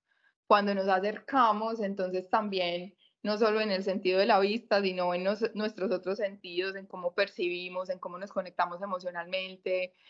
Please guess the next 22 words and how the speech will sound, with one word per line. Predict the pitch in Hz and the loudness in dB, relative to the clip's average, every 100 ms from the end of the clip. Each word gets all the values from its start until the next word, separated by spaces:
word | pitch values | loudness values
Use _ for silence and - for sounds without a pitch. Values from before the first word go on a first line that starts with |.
| - - | -10 -4
en | 196 | 2
cómo, | 202 180 180 196 202 202 196 - - _ _ - | 4 6 6 6 6 4 2 -2 -8 _ _ -4
eh, | - 196 190 | 2 2 2
nos | 190 190 | 0 2
conectamos | - 185 175 190 185 | 2 2 4 2 4
existencialmente | 214 214 202 208 196 190 180 185 202 | 0 0 0 2 4 6 4 2 2
a | 208 | 4
la | 185 | 6
vida | 180 175 180 | 4 2 2
y, | 202 202 | 0 -4
y | - 180 | -2 0
a | 175 | 2
las | 175 180 | 0 -2
otras | 175 180 | -6 -6
personas, | - 202 185 175 180 - _ | -6 -8 -6 -6 -6 -10 _
a | 190 | -4
los | 170 175 | -2 -4
otros | - 175 - | -4 -6 2
seres | 214 196 190 190 - _ _ _ _ _ - | 4 6 2 -2 -6 _ _ _ _ _ 4
y | 196 | 6
al | 208 | 6
mundo, | 240 233 208 202 202 208 214 | 2 0 -2 0 2 0 -2